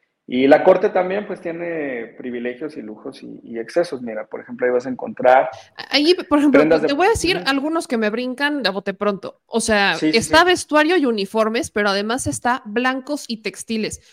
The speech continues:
Speaker 2: ¿Como para toallas? ¿Me estás diciendo que tenemos un toalla gate?
Speaker 1: Sí, es probable que tengamos un toalla gate.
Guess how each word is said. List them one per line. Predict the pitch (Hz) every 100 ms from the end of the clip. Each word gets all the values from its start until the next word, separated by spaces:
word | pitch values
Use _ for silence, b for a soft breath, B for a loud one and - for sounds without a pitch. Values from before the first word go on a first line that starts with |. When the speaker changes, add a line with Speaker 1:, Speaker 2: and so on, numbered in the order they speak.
| b _
Speaker 2:
¿Como | 233 233 233 233
para | 285 320 359 554 _ _ _ _ _ _ _ _ _ _ _ _ _ _ _ _
toallas? | - 247 233 233 294 605 -
¿Me | 226
estás | 226 240 240
diciendo | 254 254
que | 240
tenemos | 226 233 233
un | 233
toalla | 262 226 202
gate? | 180 180 277 - - 120 _ _ 214 _ 117 _ _ _ _ _ _ _ _ _ _ _ _ _ _
Speaker 1:
Sí, | 147
es | 156
probable | - 143 143 147 139
que | 139
tengamos | 123 123 127 127
un | 127
toalla | 117 117 107
gate. | 110 113 - _